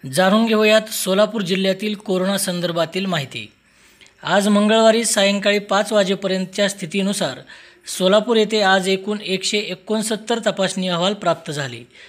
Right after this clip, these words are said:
त्यामध्ये एकशे एकोणसाठ अहवाल निगेटिव्ह आले. मात्र नवीन दहा रुग्ण पॉझिटिव्ह आल्याने एकूण कोरोना बाधितांची संख्या आता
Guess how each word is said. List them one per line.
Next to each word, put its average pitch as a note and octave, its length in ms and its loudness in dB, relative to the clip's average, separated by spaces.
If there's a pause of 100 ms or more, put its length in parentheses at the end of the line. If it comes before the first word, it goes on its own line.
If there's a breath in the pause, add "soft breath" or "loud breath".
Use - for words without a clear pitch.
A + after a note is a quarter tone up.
(360 loud breath)
त्यामध्ये G3+ 360 4
एकशे G#3 500 0
एकोणसाठ G#3+ 680 -2
अहवाल F#3+ 300 2
निगेटिव्ह F#3+ 520 0
आले. D3 220 0 (580 loud breath)
मात्र G#3 360 0
नवीन G#3 440 0
दहा E3+ 220 0
रुग्ण A3 240 -2
पॉझिटिव्ह G3 560 -2
आल्याने F3+ 340 -2 (140)
एकूण F#3+ 340 -4
कोरोना G#3 460 -2
बाधितांची F3+ 640 -4
संख्या G3+ 380 0
आता D3 300 -2